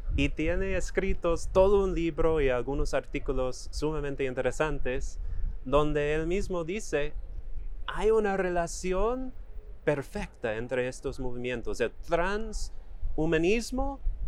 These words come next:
es el desarrollo lógico de transgender". Y él dice que, pues,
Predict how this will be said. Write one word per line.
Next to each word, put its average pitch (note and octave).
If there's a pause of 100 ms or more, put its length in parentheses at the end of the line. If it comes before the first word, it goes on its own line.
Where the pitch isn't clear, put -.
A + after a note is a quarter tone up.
es D#3
el C#3+ (100)
desarrollo F3+ (220)
lógico A#2+ (340)
de A#2+
transgender". A2 (580)
Y D#3+
él A3+
dice G3+
que, C#3
pues, C3